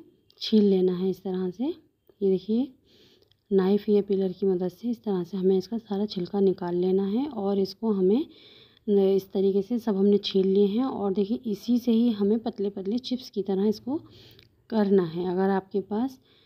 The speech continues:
चिप्स कटर हो तो आप उससे भी कर सकते हैं, लेकिन बहुत ही पतले हमें इसको इस तरीके से कर लेना है। बस ये सारे हमने इस तरीके से कर लिए हैं और इसको जो है वो हम अच्छी तरीके से वॉश कर लेंगे। ये देखें हमने इसको अच्छी तरीके से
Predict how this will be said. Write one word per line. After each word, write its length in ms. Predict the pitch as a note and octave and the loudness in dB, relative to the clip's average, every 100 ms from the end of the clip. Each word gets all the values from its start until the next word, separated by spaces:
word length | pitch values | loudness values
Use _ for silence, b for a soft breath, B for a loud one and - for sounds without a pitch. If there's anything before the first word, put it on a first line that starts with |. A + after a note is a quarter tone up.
| b - | b -6
चिप्स 220 | B3 - | -6 -2
कटर 280 | G#3 G3+ G3 | 0 2 2
हो 120 | G3 | 2
तो 100 | A#3 | 0
आप 200 | A#3 G#3 | -2 -2
उससे 240 | G#3 - A3 | -4 -2 0
भी 120 | B3+ | 0
कर 140 | A3 | -2
सकते 300 | F3+ F3+ F#3+ | -4 -8 -2
हैं, 60 | G#3 | 2
लेकिन 260 | G#3 A3+ A3 | 2 2 0
बहुत 300 | G3 G#3+ B3 | -2 -4 -4
ही 60 | |
पतले 320 | B3 G#3 F#3+ | -8 -4 -2
हमें 200 | F#3+ F#3+ | 0 0
इसको 380 | F#3+ - A3 D#4+ - _ _ - | 0 -2 -4 -4 -6 _ _ -16
इस 220 | C4 G#3 | -12 -4
तरीके 260 | A3 G3+ F#3+ | 2 4 4
से 140 | F#3+ B3+ | 0 -2
कर 240 | A3 F#3+ | 0 2
लेना 280 | F#3 F3 F3 | 2 0 -2
है। 240 | F3 F3+ - B B B - | -8 -10 -12 B B B -4
बस 160 | B3 B3 | -4 -2
ये 60 | G#3+ | 0
सारे 320 | G#3+ G3+ G#3 | 2 2 4
हमने 180 | G#3 G#3 | 4 2
इस 120 | G#3 | 0
तरीके 240 | G#3 F#3+ | -2 -2
से 220 | F#3 G3+ | -4 -4
कर 220 | G3+ G3+ G3 | -4 -2 0
लिए 200 | A3+ B3+ | 2 2
हैं 200 | B3 D4 | 0 -4
और 260 | - G#3 | -4 -2
इसको 240 | G#3 - G3 | -2 -4 -6
जो 100 | F#3+ | -2
है 140 | A#3 | -2
वो 80 | A#3 | 0
हम 120 | A3 | 0
अच्छी 200 | G#3+ - | -2 -6
तरीके 300 | G#3 F#3+ F#3 | -4 -4 -4
से 160 | F3+ F#3 | -6 -6
वॉश 260 | F#3+ G#3+ | -4 -4
कर 160 | - A#3+ | -4 -4
लेंगे। 380 | B3+ B3+ C#4+ F#4 b b b b _ - - _ _ _ _ _ _ _ - - _ b b b b - | -2 -2 -4 -6 b b b b _ -20 -20 _ _ _ _ _ _ _ -20 -20 _ b b b b -6
ये 120 | G#3+ | -2
देखें 320 | G#3 G#3 B3+ C4+ | 0 2 0 -2
हमने 320 | G#3 F#3+ A3 | 0 2 2
इसको 240 | G#3+ - | 0 -6
अच्छी 200 | G#3+ G#3+ | -6 -4
तरीके 340 | A3 G#3 G3+ G3+ | -2 0 0 -2
से 220 | B3+ | -2